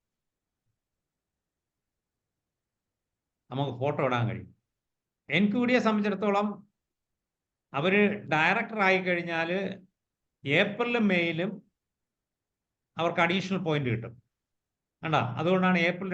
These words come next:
രണ്ട് പോയിന്റ് കാണിച്ചിരിക്കുന്നത്, മെയില് സീനിയർ ഡയറക്ടർ അപ്പം മൂന്ന് പോയിന്റ് കാണിച്ചു. പിന്നെയുള്ള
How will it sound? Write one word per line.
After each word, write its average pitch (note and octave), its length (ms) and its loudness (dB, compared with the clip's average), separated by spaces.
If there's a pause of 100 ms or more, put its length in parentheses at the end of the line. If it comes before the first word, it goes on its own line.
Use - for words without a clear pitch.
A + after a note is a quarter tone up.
രണ്ട് E3+ 220 -4
പോയിന്റ് E3 260 -2
കാണിച്ചിരിക്കുന്നത്, D#3 580 -4
മെയില് D#3 340 0 (360)
സീനിയർ E3+ 320 0
ഡയറക്ടർ D3+ 360 0
അപ്പം C#3+ 240 -6
മൂന്ന് D3 220 -4
പോയിന്റ് B2 260 0
കാണിച്ചു. G2 220 -6 (1300)
പിന്നെയുള്ള A3+ 360 2